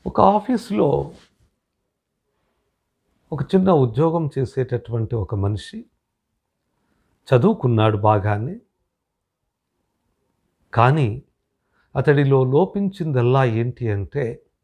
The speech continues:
ఆత్మవిశ్వాసం. తన మీద తనకు విశ్వాసం లేదు, కాన్ఫిడెన్స్ లేదు.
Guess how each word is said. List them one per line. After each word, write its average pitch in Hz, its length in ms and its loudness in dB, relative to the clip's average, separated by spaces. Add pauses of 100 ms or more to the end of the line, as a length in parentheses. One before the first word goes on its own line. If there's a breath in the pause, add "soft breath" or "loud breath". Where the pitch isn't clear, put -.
(680)
ఆత్మవిశ్వాసం. 110 920 -4 (1600 soft breath)
తన 165 160 4
మీద 196 300 2
తనకు 180 240 0
విశ్వాసం 147 580 -2
లేదు, 127 320 -6 (460)
కాన్ఫిడెన్స్ 196 640 2
లేదు. 139 300 -2